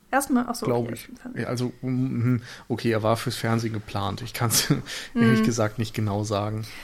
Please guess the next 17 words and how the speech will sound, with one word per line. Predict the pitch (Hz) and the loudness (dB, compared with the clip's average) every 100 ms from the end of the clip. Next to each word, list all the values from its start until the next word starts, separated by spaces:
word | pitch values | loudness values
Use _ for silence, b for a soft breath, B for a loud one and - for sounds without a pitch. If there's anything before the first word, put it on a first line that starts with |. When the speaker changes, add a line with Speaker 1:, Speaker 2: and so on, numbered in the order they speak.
| B B | B B
Speaker 1:
Ja, | - 214 208 214 214 - | -2 4 6 6 4 0
ich | 220 - - - | -10 -12 -16 -6
weiß | 208 196 | -4 -4
es | - | -4
grad | - | -4
auch | 202 | -2
nicht | 202 | 0
mehr | 202 | 0
genau, | 196 196 | 0 2
Speaker 2:
Vielleicht | 220 214 | 2 4
Speaker 1:
aber | 214 208 | 4 4
Speaker 2:
wurd's | - | 4
dann | - 107 | 0 0
auch | 107 - | -2 -2
doch | 113 110 | -2 -2
einfach, | - 113 104 117 110 - _ - | -4 -4 -2 -4 -6 -12 _ -12
äh, | - - | -10 -8